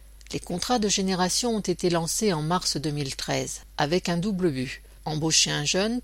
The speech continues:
tout en maintenant un senior en activité qui lui transmettrait son expérience. Ils concernent à la fois les salariés de plus de cinquante-sept ans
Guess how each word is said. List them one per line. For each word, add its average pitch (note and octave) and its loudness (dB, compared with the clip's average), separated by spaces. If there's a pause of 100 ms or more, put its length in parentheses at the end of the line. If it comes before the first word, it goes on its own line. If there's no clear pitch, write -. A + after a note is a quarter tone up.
tout F#3+ -2
en D3 0
maintenant E3 0
un E3 0
senior E3 2
en D3 -4
activité D#3 -2 (200)
qui - -4
lui F3+ -2
transmettrait G#3 0
son D3+ -2
expérience. C3+ -4 (340)
Ils D3+ -6
concernent F3 0
à D#3 6
la D3+ 4
fois F3+ 2
les C#3+ 2
salariés D#3+ 2
de C#3+ -4
plus D3 -6
de D3 -4
cinquante-sept D#3 -2
ans G#3 -4